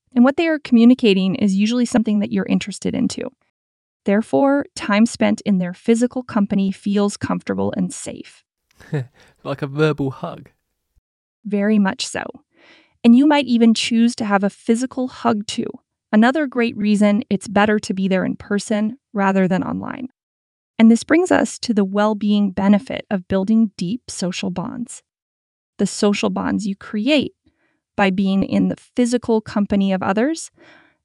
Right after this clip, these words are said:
Speaker 1: allows you to feel loved and supported. Humans are unique in the animal kingdom for their ability to share resources and lovingly support each other.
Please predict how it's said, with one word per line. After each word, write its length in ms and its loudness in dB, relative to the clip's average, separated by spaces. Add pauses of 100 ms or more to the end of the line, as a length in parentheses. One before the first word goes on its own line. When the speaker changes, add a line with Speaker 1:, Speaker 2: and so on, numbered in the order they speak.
(100)
Speaker 1:
allows 520 4
you 120 2
to 100 -6
feel 320 0
loved 360 0
and 120 0
supported. 520 -10 (680)
Humans 420 0
are 100 2
unique 720 0
in 140 4
the 120 -2
animal 360 0
kingdom 480 0 (600)
for 240 4
their 380 4
ability 460 0
to 160 -4
share 420 -2
resources 800 0
and 200 -2
lovingly 520 2
support 500 -6
each 200 -4
other. 320 0